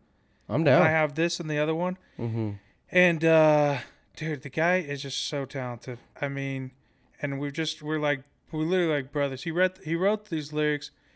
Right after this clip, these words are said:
Speaker 2: He sent them to me today. I got fired yesterday,
Speaker 1: <laughs>
Speaker 2: and I haven't, it hasn't, like, hit. Like, it
Speaker 1: Yeah.
Speaker 2: just was like, "Whatever, fuck you, I'll be back tomorrow," kind of thing, you know?
Speaker 1: Yeah.
Speaker 2: Um, uh, cool.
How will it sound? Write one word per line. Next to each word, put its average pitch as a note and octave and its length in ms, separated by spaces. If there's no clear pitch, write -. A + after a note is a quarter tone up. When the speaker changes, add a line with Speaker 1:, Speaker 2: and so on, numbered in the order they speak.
Speaker 2:
He - 100
sent F#3+ 240
them G3 100
to F3+ 140
me D#3+ 200
today. B2+ 800
I - 40
got C#3+ 220
fired C#3+ 380
yesterday, B2+ 760
Speaker 1:
<laughs> - 280
Speaker 2:
and D3 140
I D3 80
haven't, E3+ 320
it E3+ 80
hasn't, G3+ 260
like, D#3+ 160
hit. D3 300
Like, C3+ 160
it A#2+ 80
Speaker 1:
Yeah. A#2+ 60
Speaker 2:
just G2+ 200
was C#3+ 200
like, C3 180
"Whatever, C#3+ 380
fuck C#3 280
you, C3 220
I'll B2+ 80
be C3 100
back B2+ 240
tomorrow," B2 380
kind C3 160
of B2 80
thing, B2+ 200
you B2+ 80
know? G#2 300
Speaker 1:
Yeah. C#3 380
Speaker 2:
Um, C3 140
uh, C#3 800
cool. C#3+ 240